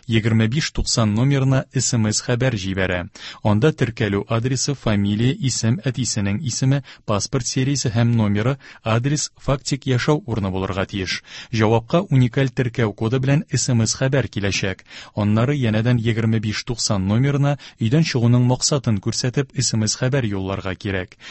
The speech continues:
Гражданин уникаль рөхсәт коды белән җавап, эс эм эс хәбәр алса, хәрәкәт рөхсәт ителә дип санала. Ә иртәгә,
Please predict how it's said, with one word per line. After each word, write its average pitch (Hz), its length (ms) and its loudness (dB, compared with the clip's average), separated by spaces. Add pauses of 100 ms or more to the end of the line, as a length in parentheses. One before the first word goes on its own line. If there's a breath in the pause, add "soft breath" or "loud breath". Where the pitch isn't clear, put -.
(160 loud breath)
Гражданин 113 640 2
уникаль 123 480 2
рөхсәт 120 440 0
коды 104 280 -4
белән 131 240 2
җавап, 107 400 -2
эс - 180 -4
эм 113 140 0
эс - 80 -2
хәбәр 98 380 -6
алса, 120 380 -2 (280 loud breath)
хәрәкәт 104 480 -2 (180 soft breath)
рөхсәт 123 460 0
ителә 120 260 -2
дип 98 140 -6
санала. 90 500 -4 (420 loud breath)
Ә 127 220 0
иртәгә, 117 600 -2